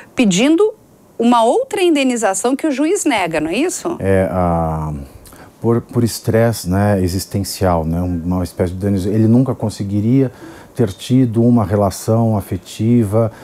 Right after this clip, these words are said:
Speaker 2: é, sem sofrer com os traumas dessa importunação que ele tinha sofrido. E isso É uma área muito interessante porque se discute com,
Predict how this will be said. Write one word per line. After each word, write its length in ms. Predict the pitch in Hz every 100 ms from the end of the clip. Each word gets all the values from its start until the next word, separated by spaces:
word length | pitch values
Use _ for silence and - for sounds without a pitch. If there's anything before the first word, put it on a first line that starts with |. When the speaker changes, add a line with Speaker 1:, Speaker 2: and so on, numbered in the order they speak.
| - -
Speaker 2:
é, 580 | 98 101 101 98 98 98
sem 460 | 87 - 117 123 131
sofrer 560 | - 110 - 107 113 104
com 220 | 107 110
os 220 | 98 -
traumas 760 | - 107 120 131 127 120 104
dessa 320 | 107 107 - 107
importunação 800 | 95 107 - 101 95 - 101 101
que 120 | -
ele 120 | 101 - -
tinha 180 | - 107
sofrido. 560 | - 101 - 90 80 - - - - - - -
E 300 | 98 113 123
isso 720 | 131 - - 190 180 160 123 - - - _ -
É 100 | 135
uma 180 | 160
área 320 | 143 156 160 147
muito 360 | 147 175 -
interessante 880 | 185 - 143 110 - - 160 156 -
porque 420 | 98 107 101 -
se 160 | 113 127
discute 680 | 120 117 - 170 202 202 135
com, 560 | - 156 208 214 107